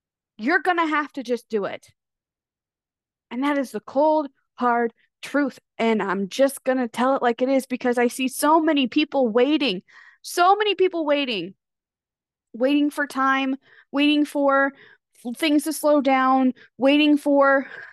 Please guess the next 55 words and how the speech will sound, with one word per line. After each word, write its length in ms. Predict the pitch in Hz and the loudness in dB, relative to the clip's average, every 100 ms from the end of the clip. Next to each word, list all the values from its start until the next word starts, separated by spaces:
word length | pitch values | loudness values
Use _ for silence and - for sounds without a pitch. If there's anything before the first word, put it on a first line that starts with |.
| - | -2
the 140 | 311 | -2
income. 520 | 262 277 285 285 285 277 | 2 0 2 2 0 0
And 120 | 330 - | -4 -4
I, 80 | - | -6
let's 360 | 339 571 - - | 0 0 -2 -6
talk 300 | 523 480 - | -2 -2 -4
about 220 | 202 131 - | -8 -8 -8
that. 240 | 160 131 - | -8 -6 -4
Let's 180 | 294 - | -4 -4
talk 100 | 523 | -4
about 180 | - 466 | -2 -2
the 60 | 220 | -2
money 360 | 196 190 180 | -2 -2 -4
thing, 280 | - - - _ - - - _ | -6 -8 -10 _ -20 -20 -20 _
because 540 | - - 392 403 - - | -6 0 0 0 -4 -6
I'm 140 | 285 294 | 0 0
just 240 | 359 - _ _ | 0 -8 _ _
gonna 240 | 320 349 311 | 0 0 0
call 280 | - 294 403 | 0 0 0
it 60 | |
how 160 | 285 285 | 0 0
I 120 | 247 | 0
see 140 | 240 370 | 2 2
it, 120 | 427 | 2
because 260 | 349 247 - | -2 -2 -2
I 140 | 277 | 0
was 180 | 381 381 | 2 2
this 160 | 294 - | -2 -6
person. 340 | 320 330 392 - | -4 -4 -4 -4
I 160 | 302 359 | 0 0
would 120 | 302 | 2
always 300 | 339 339 320 | 2 0 0
say, 120 | 320 | -4
"Oh, 80 | 294 | -2
I 80 | 302 | -2
don't 160 | - 294 | -2 -4
have 120 | 302 | -2
the 100 | 294 | 0
money 220 | 294 302 | 2 0
for 160 | 294 285 | -2 -2
that 140 | - | -2
right 160 | - 262 | -2 -2
now." 140 | 214 - - - | -2 -6 -12 0
No, 320 | 349 359 392 | 4 6 4
you 160 | 370 440 | 4 2
just 220 | 440 - | 2 0
don't 160 | 466 | -2
wanna 160 | 440 427 | -2 -6
spend 260 | - 392 370 | -6 -4 -2
the 40 | |
money 280 | 311 302 233 | 0 0 -2
on 140 | 190 | -4
that 140 | 180 - | -6 -6
right 160 | 165 | -8
now. 220 | 135 - | -10 -16